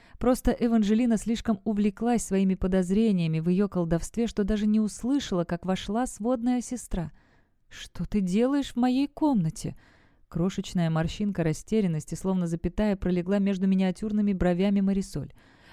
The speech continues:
«Прости, я...» Эванжелина лихорадочно оглядела комнату, подыскивая подходящие слова. «Ты случайно не видела мои перчатки?» «Не эти, случайно».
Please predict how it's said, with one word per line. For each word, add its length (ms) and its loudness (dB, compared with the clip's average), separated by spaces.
«Прости, 580 0
я...» 340 2
Эванжелина 500 2
лихорадочно 680 0
оглядела 440 0
комнату, 440 -2
подыскивая 520 0
подходящие 640 -2
слова. 380 -4
«Ты 180 4
случайно 500 2
не 140 4
видела 300 4
мои 180 4
перчатки?» 640 -4
«Не 360 4
эти, 180 -8
случайно». 720 0